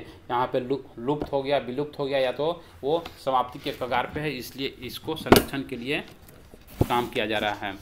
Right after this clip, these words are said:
भारत का पहला ट्रांसजेंडर कम्युनिटी डेस्क कहाँ खोला गया है? तो ये खोला गया आपको तेलंगाना में। कहाँ पे? तेलंगाना में,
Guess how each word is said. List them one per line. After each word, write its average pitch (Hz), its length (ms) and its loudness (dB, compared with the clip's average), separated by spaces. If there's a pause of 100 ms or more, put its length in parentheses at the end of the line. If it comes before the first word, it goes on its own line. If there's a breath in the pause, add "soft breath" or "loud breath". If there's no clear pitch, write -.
(1900 loud breath)
भारत 143 280 10
का 175 80 4
पहला 165 280 8
ट्रांसजेंडर 147 600 4
कम्युनिटी 143 480 2
डेस्क 120 540 0 (800)
कहाँ 156 300 4
खोला 143 200 4
गया 147 180 2
है? 156 180 -2
तो - 380 -8
ये 131 100 0
खोला 139 300 4
गया 139 220 6
आपको 123 300 2
तेलंगाना 113 480 2
में। 98 220 -4 (180)
कहाँ 127 160 2
पे? 160 180 2
तेलंगाना 127 460 2
में, 147 180 -2